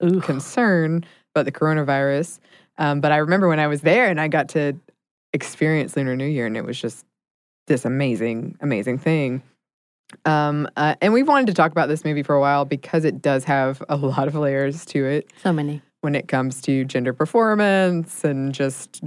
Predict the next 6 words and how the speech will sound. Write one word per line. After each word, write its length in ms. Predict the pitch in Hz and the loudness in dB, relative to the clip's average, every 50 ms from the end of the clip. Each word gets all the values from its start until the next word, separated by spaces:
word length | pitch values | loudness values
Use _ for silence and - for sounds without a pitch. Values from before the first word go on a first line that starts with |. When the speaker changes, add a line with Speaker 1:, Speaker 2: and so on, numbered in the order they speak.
| - 151 | -8 -4
Speaker 2:
gender 320 | - 147 139 139 139 135 | -2 -2 0 0 -2 -2
stereotypes 720 | 135 - 147 135 131 131 123 - 131 123 117 - - - - _ _ _ _ _ _ _ | -2 -2 -2 0 0 0 0 0 -2 -2 -2 -4 -10 -16 -20 _ _ _ _ _ _ _
in 180 | 160 151 147 143 | -2 -2 -2 0
general. 540 | 131 143 139 139 139 139 139 139 143 143 139 _ _ _ _ _ _ _ | 0 0 0 0 0 0 0 0 -2 -4 -6 _ _ _ _ _ _ _
Speaking 500 | - - - - 139 123 - 131 131 123 | -20 -20 -6 -4 -4 -4 -2 -2 -4 0
of, 600 | - 165 165 156 156 151 147 147 143 143 - - | 2 2 2 4 4 2 2 0 -2 -4 -8 -14